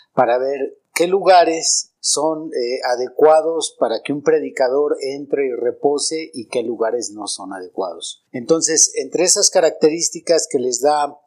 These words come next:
para que ellos vigilen está el que una casa sea digna. Esto es, que la casa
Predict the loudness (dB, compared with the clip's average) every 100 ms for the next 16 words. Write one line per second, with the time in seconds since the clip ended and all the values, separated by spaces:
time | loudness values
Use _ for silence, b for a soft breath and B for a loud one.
0 | _ 2 2 2 0 0 -2 -2 0 0
1 | 0 -2 -6 -6 0 0 2 2 0 -6
2 | -10 -10 -12 -10 -8 -4 -2 -2 -2 -4
3 | -4 -6 -8 -10 -12 _ 0 0 2 0
4 | 0 -2 -4 _ _ -2 0 2 4 4
5 | 4 0 -2